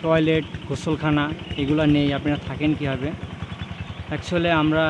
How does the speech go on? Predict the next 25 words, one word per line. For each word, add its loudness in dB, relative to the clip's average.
এখানে 0
খুব -4
অনেক 0
কষ্টে -2
থাকি, -4
আর 0
একবারে 2
করার 4
ফ্যাসিলিটি -2
এখনও 0
আমাদের 0
কাছে -8
হয় 2
নাই, 2
টাকা -4
পয়সার -4
একটু -8
সমস্যা। -4
বর্তমানে 2
এখনও 4
আমাদের 2
সময়টা 0
খুব -6
খারাপ -2
যাচ্ছে, -4